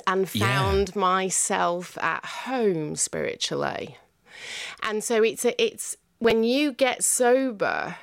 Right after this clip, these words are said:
Speaker 1: that's where enlightenment begins. And that, I guess, was the doors that just kept opening to the diagnosis.
Speaker 2: Yeah.
Speaker 1: Because I'm willing to change.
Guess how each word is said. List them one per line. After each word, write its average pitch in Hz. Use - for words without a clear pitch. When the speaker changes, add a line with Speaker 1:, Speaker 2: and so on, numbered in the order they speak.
Speaker 1:
that's 208
where 196
enlightenment 175
begins. 196
And 202
that, 226
I 208
guess, 208
was 190
the 185
doors 208
that 165
just 226
kept 196
opening 170
to 175
the 202
diagnosis. 185
Speaker 2:
Yeah. 131
Speaker 1:
Because 226
I'm 214
willing 247
to 202
change. 208